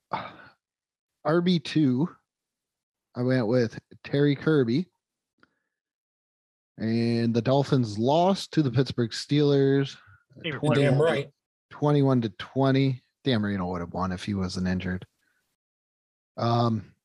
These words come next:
Speaker 1: but
Speaker 2: Yeah.
Speaker 1: Terry Kirby ran for forty-five yards. He also had seven catches for a hundred and seven yards, giving him twenty-one points.
Speaker 2: Points.
Speaker 1: Pretty good for Terry Kirby.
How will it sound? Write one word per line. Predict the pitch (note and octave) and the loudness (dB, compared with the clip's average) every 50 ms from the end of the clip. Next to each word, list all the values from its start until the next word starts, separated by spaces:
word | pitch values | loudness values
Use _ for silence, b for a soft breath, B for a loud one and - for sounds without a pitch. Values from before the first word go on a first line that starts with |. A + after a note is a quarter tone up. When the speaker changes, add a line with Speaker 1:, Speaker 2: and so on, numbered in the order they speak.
| _ | _
Speaker 1:
but | - - G#2 G#2+ C3+ C#3 C#3 | -18 -14 -2 0 0 0 2
Speaker 2:
Yeah. | |
Speaker 1:
Terry | D3 E3 F3+ F3+ F#3 | 2 2 2 2 2
Kirby | - - F#3+ F#3 F3 E3 D#3 D#3 | 2 0 -2 0 0 0 0 0
ran | D3+ C#3 C#3 C#3+ C#3 D3 D3 | 0 0 0 0 0 0 -2
for | C3+ - B2+ B2+ B2 B2 B2 A#2+ A#2+ A#2+ A#2 _ _ _ _ _ _ _ _ _ _ _ _ _ _ _ _ _ _ | -4 -4 -4 -2 0 0 0 0 -2 -4 -6 _ _ _ _ _ _ _ _ _ _ _ _ _ _ _ _ _ _
forty-five | - D#3 F3+ G#3+ B3 A3+ - G#3+ G3+ F#3 E3+ | -2 -2 0 0 0 0 0 0 0 2 2
yards. | F#3 G#3+ G#3 D3 A2+ A2 A#2 B2+ - - - _ _ _ _ _ _ _ _ _ _ _ _ _ _ - | 2 0 0 0 0 0 -2 -4 -8 -16 -18 _ _ _ _ _ _ _ _ _ _ _ _ _ _ -6
He | B2 | -2
also | B2+ C#3+ D3+ C3+ D#3+ | 0 0 2 2 2
had | D3 C#3 A#2+ | 2 2 0
seven | - - - D3+ D3+ D3+ E3 D#3+ C#3+ | -2 -6 -2 0 2 4 4 2 2
catches | - E3 D3+ C#3+ - B2+ A2 G#2 G2+ G2 - - - _ _ _ _ _ _ _ | 2 2 2 2 0 -2 -2 -2 -4 -8 -12 -16 -20 _ _ _ _ _ _ _
for | - A#2+ A#2+ A#2+ A#2 | -2 0 2 2 2
a | A2+ G#2+ | 2 0
hundred | - - - D3+ D#3 D3 D#3 D3+ D3 C#3+ - - | -2 0 2 2 2 4 4 2 2 0 -4 -4
and | A#2+ B2 A#2+ | -4 -4 -2
seven | - - - - E3 F#3 F3+ D3+ C3 A2 | -2 -6 -6 -2 0 0 2 2 2 0
yards, | A2 G#2+ A2 G#2+ G#2 G#2 G2+ G#2+ - - - | 0 -2 -2 -2 -4 -4 -6 -8 -14 -14 -2
giving | - C3 B2 B2 A#2+ | 0 0 2 2 0
him | A#2 A2 G#2+ - | 0 -2 -4 -6
twenty-one | - - A#2 A#2+ A#2+ B2 A#2 A2 A2 G#2+ G#2 G#2 | -8 -4 -2 0 0 0 0 0 -2 -2 -4 -6
points. | - - E2+ D2+ - - - - - _ _ _ _ _ _ _ _ _ _ _ B3+ _ _ _ _ _ _ _ _ _ _ _ _ _ _ _ _ G#5+ A5 _ G#5+ G5+ F#5 _ _ _ _ _ _ _ _ _ - - _ _ _ | -8 -10 -10 -10 -10 -14 -16 -20 -20 _ _ _ _ _ _ _ _ _ _ _ _ _ _ _ _ _ _ _ _ _ _ _ _ _ _ _ _ _ _ _ _ _ _ _ _ _ _ _ _ _ _ _ -20 -20 _ _ _
Speaker 2:
Points. | B2 A#2+ A#2+ | -16 -6 0
Speaker 1:
Pretty | D3 C#3 B2+ | 0 0 2
good | - A#3+ B3 A3 F#3+ - | 2 2 2 2 0 0
for | - C#3+ | 0 0
Terry | C3+ - D3 C#3+ D3 D3 | 2 2 2 2 2 2
Kirby. | - A3+ A#3 G3+ F3+ D#3+ D#3 D3 | 2 2 2 2 4 2 2 2